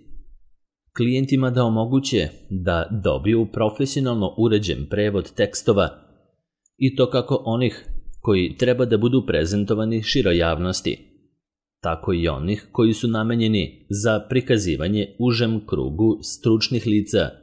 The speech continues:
za pojedine oblasti. Nevezano za to da li se ti tekstovi bave temom iz oblasti ekologije i zaštite životne sredine,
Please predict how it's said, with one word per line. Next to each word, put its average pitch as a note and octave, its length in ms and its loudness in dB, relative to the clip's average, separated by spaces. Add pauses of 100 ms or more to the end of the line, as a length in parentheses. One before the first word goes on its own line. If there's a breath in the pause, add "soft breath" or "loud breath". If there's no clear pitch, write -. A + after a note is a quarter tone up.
(240)
za A2 300 0 (120)
pojedine F#2+ 500 2
oblasti. D2+ 580 -2 (1900)
Nevezano F#2+ 680 2
za G#2 180 4
to G#2 440 2 (520)
da A2 200 0
li C3 140 0
se G2 480 0 (160)
ti B2+ 220 2
tekstovi A2 480 0
bave A#2 300 2
temom B2 460 0
iz A#2+ 120 0 (160)
oblasti A2 520 0
ekologije A2+ 840 0
i A2+ 160 2
zaštite F#2+ 600 -2
životne E2+ 460 -4
sredine, G2+ 600 -2